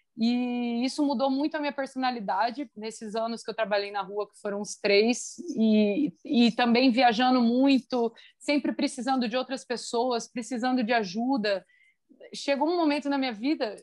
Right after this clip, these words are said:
que eu acho que é muito esse momento que eu tô vivendo, que é um pouco,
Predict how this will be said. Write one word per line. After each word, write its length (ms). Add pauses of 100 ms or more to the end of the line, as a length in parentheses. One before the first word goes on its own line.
(160)
que 100
eu 60
acho 240
que 140
é 120
muito 340
esse 180
momento 280
que 60
eu 40
tô 120
vivendo, 440
que 180
é 80
um 120
pouco, 580